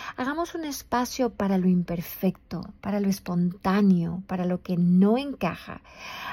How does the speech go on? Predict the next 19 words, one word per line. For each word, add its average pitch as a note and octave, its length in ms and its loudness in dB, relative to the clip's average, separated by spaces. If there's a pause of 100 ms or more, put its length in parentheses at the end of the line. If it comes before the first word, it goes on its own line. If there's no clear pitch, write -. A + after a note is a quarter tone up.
(160)
porque E4+ 260 6
ahí E4 220 4
también C#4 400 2
hay D4+ 160 -2
belleza. F3+ 680 0 (420)
Y - 80 -6
si G#3+ 100 0
al A3+ 140 6
final A#3 320 2
de D#4 80 0
la C4+ 160 0
semana F#3 520 2
no F3+ 200 0
salió F3+ 420 -4
nada F#3+ 580 6
bueno, F#3+ 440 -2 (380)
no C#4+ 120 -2
pasa B3 280 0
nada. E3+ 400 -2